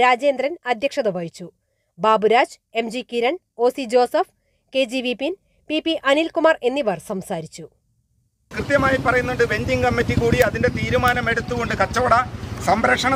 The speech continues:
Speaker 2: സമിതി, ആ സമിതി തീരുമാനമെടുത്ത് ശുപാർശ ചെയ്യണം. കച്ചവടക്കാരനെ ഒഴിപ്പിക്കാൻ നിയമമില്ല, പുനരധിവസിപ്പിക്കാനേ നിയമമുള്ളൂ. ഒരു കച്ചവടക്കാരെ ഒഴിപ്പിക്കാൻ പാടില്ല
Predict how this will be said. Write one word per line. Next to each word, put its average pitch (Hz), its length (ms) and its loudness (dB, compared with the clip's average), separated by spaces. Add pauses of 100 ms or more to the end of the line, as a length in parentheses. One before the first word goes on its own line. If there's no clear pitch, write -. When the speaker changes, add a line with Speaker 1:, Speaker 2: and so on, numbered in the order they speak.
(120)
Speaker 2:
സമിതി, 233 280 0 (460)
ആ - 20 6 (160)
സമിതി 240 320 2 (280)
തീരുമാനമെടുത്ത് 247 840 0
ശുപാർശ 233 340 0 (140)
ചെയ്യണം. 214 260 -2 (460)
കച്ചവടക്കാരനെ 247 720 2
ഒഴിപ്പിക്കാൻ 254 580 0
നിയമമില്ല, 247 420 0 (1040)
പുനരധിവസിപ്പിക്കാനേ 233 1040 2
നിയമമുള്ളൂ. 226 480 0 (640)
ഒരു 240 140 4
കച്ചവടക്കാരെ 240 640 2
ഒഴിപ്പിക്കാൻ 226 480 -2
പാടില്ല 233 300 2